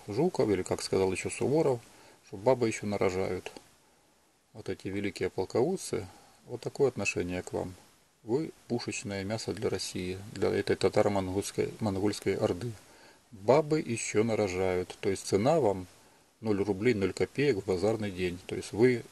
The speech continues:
пушечное мясо, поэтому вас послали в мясорубку, и лекарств никаких нет, и лечить вас никто не хочет и не будет, и каждый сам за себя, каждый спасает свою жизнь как может. Вот что такая ваша грёбаная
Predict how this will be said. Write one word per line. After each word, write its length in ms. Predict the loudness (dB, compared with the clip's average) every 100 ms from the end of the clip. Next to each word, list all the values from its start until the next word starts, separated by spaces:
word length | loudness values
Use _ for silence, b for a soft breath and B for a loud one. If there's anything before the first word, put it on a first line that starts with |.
| -20 -20 -20 _
пушечное 500 | -10 -8 -6 -4 -6
мясо, 400 | -4 -4 -4 -6 -10 -18 -8
поэтому 340 | -6 -4 -2
вас 340 | 0 -2 -4 -8
послали 420 | -8 -2 0 2 0
в 40 |
мясорубку, 640 | -2 0 2 2 0 -4 -4 B B B B B B -12
и 60 |
лекарств 400 | -6 -2 0 0
никаких 500 | -4 -4 -4 -4 -8
нет, 300 | -2 -2 -4 -12
и 160 | -10 -8
лечить 400 | -6 -4 -2 0
вас 160 | 0
никто 260 | 0 -2 -2
не 100 | -2
хочет 440 | 0 -2 -2 -4
и 40 | -4
не 120 | -4
будет, 480 | -4 -4 -4 -4 -6
и 100 | -6
каждый 400 | 2 2 2 0
сам 240 | 0 2
за 80 | 0
себя, 340 | 0 0 0
каждый 320 | 0 0 0 -2
спасает 440 | -6 -4 -2 -4
свою 220 | -2 -2
жизнь 160 | 0 -2
как 220 | -6 -6
может. 280 | -4 -4 -4 -10 B B B B -12
Вот 160 | -4 -2
что 80 | -2
такая 320 | -4 -2 0
ваша 260 | 0 0 -2
грёбаная 600 | 0 2 0 0 -4